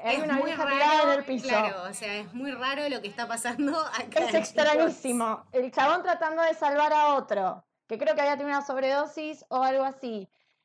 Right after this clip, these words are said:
Speaker 2: Ella tratando de salvar a la vieja, cantando la Macarena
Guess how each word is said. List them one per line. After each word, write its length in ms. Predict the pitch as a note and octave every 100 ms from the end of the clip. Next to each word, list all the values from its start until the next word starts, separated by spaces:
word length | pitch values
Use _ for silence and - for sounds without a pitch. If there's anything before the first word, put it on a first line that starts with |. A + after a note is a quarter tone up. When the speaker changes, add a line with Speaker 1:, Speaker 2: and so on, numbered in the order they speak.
| _ _
Speaker 2:
Ella 240 | D4 F4 F4
tratando 340 | D#4 D#4 E4
de 60 | E4
salvar 280 | D4+ D4+ D#4
a 20 |
la 120 | D4+ D4
vieja, 360 | C#4+ C4 G#3+
cantando 420 | B3 B3+ C#4+ F4
la 80 | F4
Macarena 720 | C#4+ B3+ A#3+ C#4 F4 D#4+ C4+